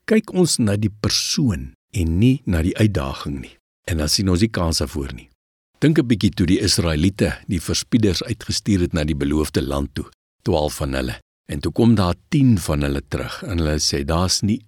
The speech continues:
'n manier nie, kerels. Dis 'n wonderlike land, ons kan die druiwe tros omtrent nie eens optel nie. Maar daai mense is groot.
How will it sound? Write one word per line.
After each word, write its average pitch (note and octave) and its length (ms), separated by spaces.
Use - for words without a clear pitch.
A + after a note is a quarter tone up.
'n F#2+ 200
manier F#2+ 680
nie, C2+ 140
kerels. C#2 420
Dis G2+ 180
'n F#2 120
wonderlike G2+ 580
land, D#2+ 340
ons F2 180
kan E2 180
die D#2+ 200
druiwe G2 420
tros F#2 320
omtrent D#2+ 420
nie F#2 80
eens D2+ 160
optel C#2 520
nie. - 160
Maar D#2+ 280
daai D#2+ 220
mense E2+ 400
is C#2+ 280
groot. - 800